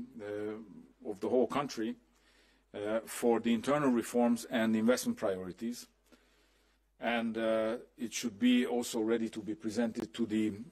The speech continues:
uh, donors, the international partners, so that they can also, uh, come forward with their contributions. The Commission will now assess this plan and, uh, will make proposal for a Council implementing decision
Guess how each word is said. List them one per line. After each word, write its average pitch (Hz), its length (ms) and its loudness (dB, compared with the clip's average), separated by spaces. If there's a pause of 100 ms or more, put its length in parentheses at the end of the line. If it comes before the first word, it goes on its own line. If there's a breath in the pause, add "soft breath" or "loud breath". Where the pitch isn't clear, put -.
uh, 104 80 -4
donors, 131 580 2 (260)
the 104 60 -10
international 110 560 -6
partners, 127 640 0 (600 soft breath)
so 107 160 -8
that 101 200 -4
they 113 120 0
can 110 160 -6
also, 104 480 -2 (380)
uh, 98 400 0
come 107 220 -4
forward 104 480 2
with 92 180 -4
their 104 160 4
contributions. 90 800 -8 (1300 soft breath)
The 104 40 -20
Commission 151 420 2
will 135 160 6
now 131 340 2
assess - 560 0
this 127 200 -2
plan 170 440 -4 (280)
and, 117 440 0
uh, 117 160 0
will 113 180 0
make 117 320 2
proposal 113 480 -2
for 110 280 -2
a 98 40 -2
Council 117 440 -2
implementing 139 520 -2
decision 240 500 0